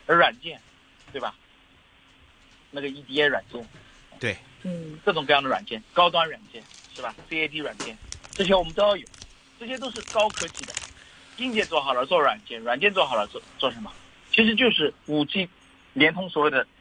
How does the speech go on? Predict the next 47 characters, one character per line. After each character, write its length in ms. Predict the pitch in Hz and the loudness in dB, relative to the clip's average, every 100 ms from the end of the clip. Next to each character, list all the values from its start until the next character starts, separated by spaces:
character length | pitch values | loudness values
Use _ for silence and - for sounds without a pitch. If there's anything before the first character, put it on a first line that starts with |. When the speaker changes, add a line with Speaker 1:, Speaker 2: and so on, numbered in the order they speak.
| _ | _
Speaker 1:
硬 160 | 180 170 | -8 -4
件 140 | 143 | 0
软 160 | 117 107 | 0 0
件 180 | 113 101 _ _ _ _ - | -4 -6 _ _ _ _ -4
做 200 | - 127 - | 2 2 2
产 180 | - 107 | 0 2
业 80 | 120 | 2
互 100 | 110 | 0
联 160 | 95 | -2
网。 100 | 76 - _ _ - - _ | -6 -18 _ _ -20 -20 _
啊， 120 | 117 - _ | -10 -10 _
这 120 | 277 | 0
是 80 | 226 | 2
我 260 | 156 107 110 | 0 0 0
们 240 | 139 180 - - | 0 -6 -14 -16
后 240 | - 302 202 | -2 0 2
续 180 | - | 0
的 100 | 143 | -2
一 140 | 127 123 | -2 0
个 240 | 131 107 - _ | 2 0 -2 _
非 120 | - - | -4 -2
常 160 | - | 0
大 140 | 131 123 | 2 2
的 80 | |
一 80 | 107 | -2
个， 180 | 101 95 | -6 -8
一 120 | 92 | -8
个 100 | 113 110 | -10 -6
机 200 | - 117 | -4 -4
会 180 | 92 | -6
的。 80 | 87 - - - | -10 -14 -20 -8
你 120 | - 139 | 0 2
包 120 | 214 | 2
括 140 | 196 | 0
格 240 | - 104 110 | -8 -12 -10
力， 160 | 113 - - - - - | -12 -16 -20 -20 -20 -20
你 100 | 117 | -14
包 180 | - 175 | 0 0
括 140 | 165 123 | 0 -4
华 240 | 104 107 | 0 0
为， 120 | 110 110 _ - | -2 -14 _ -2
都 200 | 262 311 | -2 2
在 180 | 180 120 | 0 0
做 160 | 110 - | -8 -10
这 60 | |
一 60 | - | -18
块， 100 | - | -18